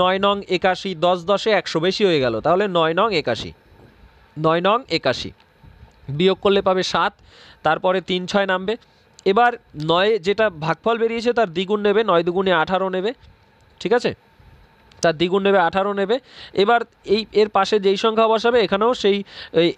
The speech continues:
এই জায়গাতেও, এই জায়গাতেও উপরে সেই সংখ্যা বসিয়ে তোমাদের কি করতে হবে? গুণ করতে হবে। তো এখানে যদি আমি চার বসাই, এখানেও চার বসাবো। তো চা-, এবার গুণ করব, চারের সঙ্গে চার চারে ষোলো, ছয় হাতে আমার এক, চার আটে বত্রিশ, একে তেত্রিশে তিন, হাতে তিন, চার একে চার আর তিন সাত, মিলে গেল।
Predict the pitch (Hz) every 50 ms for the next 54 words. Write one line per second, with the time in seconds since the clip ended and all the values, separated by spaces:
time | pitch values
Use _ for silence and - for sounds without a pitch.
0 | - 180 196 190 214 208 202 180 - 175 185 208 262 285 233 _ _ _ - -
1 | 170 170 196 190 196 196 - 208 196 185 175 185 185 180 170 196 240 - - 190
2 | 196 - - 202 196 196 220 202 190 185 - - 196 180 175 170 160 160 160 170
3 | 170 - - 156 - 156 - - 180 220 233 196 175 151 135 139 120 - - 110
4 | 98 90 85 - - - - - - - 196 202 190 - 214 214 214 208 196 220
5 | 220 208 214 214 - - 214 208 214 208 220 214 202 - 220 208 - 175 170 175
6 | 196 202 208 196 - 208 196 190 202 202 196 - 208 196 214 240 - - - -
7 | - - - _ - 185 180 - - 185 - 165 180 190 190 180 170 208 214 214
8 | 208 220 214 202 220 233 - - 208 180 180 185 180 - 208 196 196 190 - 170
9 | 165 - - 185 180 175 - 190 175 180 170 - 190 175 - 185 175 175 170 165
10 | 175 196 220 _ - - 165 156 165 165 165 185 170 165 165 - - 170 160 -
11 | 170 165 165 160 170 156 - - 170 165 - - 160 - - 185 202 185 165 143
12 | - 147 139 - - 185 214 233 240 - - - - - - - 160 160 160 -
13 | - 180 160 - 160 156 156 156 - - 220 226 - - 196 131 107 - - 151
14 | 175 185 196 190 185 180